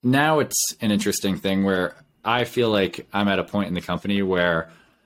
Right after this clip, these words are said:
I have stopped chasing work-life balance so much, and I've just kind of accepted the fact that, like, "Hey, you know, this is my role. I have to work really hard if, if I want this company to grow." And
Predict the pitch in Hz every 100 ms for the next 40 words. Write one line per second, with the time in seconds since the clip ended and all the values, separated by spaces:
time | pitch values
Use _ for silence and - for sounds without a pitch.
0 | _ _ 110 120 127 127 123 123 - 104
1 | 101 - - 113 104 98 - - - _
2 | _ _ _ _ _ _ - 117 120 -
3 | 156 156 160 - 143 143 147 139 139 143
4 | 147 - 147 147 147 104 90 92 - 107
5 | 90 85 98 90 95 85 - 87 - 90
6 | 85 80 80 127 90 85 90 87 90 90
7 | 90 87 82 95 107 113 87 92 90 -
8 | 90 87 85 _ _ _ _ - 127 127
9 | 139 127 135 127 98 - - 90 95 87
10 | 90 104 95 95 82 76 82 92 120 123
11 | _ _ _ _ _ _ 120 117 107 87